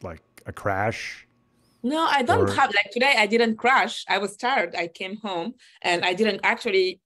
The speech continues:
Speaker 2: you know, I was filled, fueled. I had energy.
Speaker 1: Mm-hmm.
Speaker 2: Yeah, I think eighteen, eighteen is my, nineteen, nineteen hours is my sweet spot. I love it
Speaker 1: Uh-huh.
Speaker 2: if I can do nineteen. It's wonderful.
Speaker 1: Uh-huh. Do you have r-, restrictions on your diet or guidelines that you follow on your diet?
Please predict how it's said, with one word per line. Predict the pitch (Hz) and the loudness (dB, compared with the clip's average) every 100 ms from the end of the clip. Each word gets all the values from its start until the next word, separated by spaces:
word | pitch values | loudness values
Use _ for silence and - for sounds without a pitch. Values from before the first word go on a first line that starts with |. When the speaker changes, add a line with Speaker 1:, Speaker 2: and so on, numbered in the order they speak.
| _ | _
Speaker 2:
you | - | -12
know, | 196 220 311 | -8 -8 -6
I | 190 190 | -2 -2
was | 190 190 - _ _ _ | -2 -6 -18 _ _ _
filled, | 240 269 269 254 - _ - | -2 0 -4 -8 -14 _ -20
fueled. | - - 302 170 151 - - | -18 -6 -2 -2 -2 -10 -8
I | 233 | -6
had | 196 180 | -6 -6
energy. | 190 220 196 - - - _ - - 110 | -4 -4 -6 -10 -16 -20 _ -20 -16 -10
Speaker 1:
Mm-hmm. | 92 92 | -8 -8
Speaker 2:
Yeah, | - - - | -12 -14 -4
I | 233 | 0
think | 330 359 247 | 2 0 2
eighteen, | 269 269 269 269 269 | 0 0 0 0 2
eighteen | 240 247 262 | 0 2 0
is | 247 208 196 | 0 -2 -4
my, | 185 180 170 165 185 185 | -2 0 -2 -6 -12 -6
nineteen, | 208 269 285 285 214 165 160 156 | 0 0 0 -4 -4 -4 -6 -4
nineteen | 196 226 220 | -2 0 -2
hours | 185 180 160 165 | -2 -2 -2 -6
is | 170 165 | -8 -10
my | 165 | -8
sweet | 160 - 160 | -8 -8 -10
spot. | - - - - - | -10 -8 -8 -8 -2
I | 170 | 0
love | 165 160 165 | 2 2 -2
it | 165 | -6
Speaker 1:
Uh-huh. | 175 | -6
Speaker 2:
if | 185 | -8
I | 180 | -8
can | 165 165 165 | -6 -6 -4
do | 160 | -2
nineteen. | 156 147 156 151 147 | -2 -4 -4 -6 -6
It's | 160 - | -8 -10
wonderful. | 160 147 147 147 151 | -8 -6 -6 -8 -6
Speaker 1:
Uh-huh. | 101 104 101 | -2 0 0
Do | 113 | 4
you | 131 | 8
have | 143 120 | 8 6
r-, | 143 131 | -2 -2
restrictions | 107 104 - 113 - 117 104 | -2 -2 0 -2 -2 -4 -2
on | 107 | -2
your | 104 | -2
diet | 101 101 101 107 117 | 0 2 4 2 0
or | 113 | -2
guidelines | 90 95 98 98 101 98 | -2 -2 -2 -2 -4 -4
that | 110 | -8
you | 110 | -12
follow | 92 - 104 101 | -8 -4 -2 -2
on | 101 | -4
your | 98 | -4
diet? | 90 95 101 104 | -6 -8 -8 -10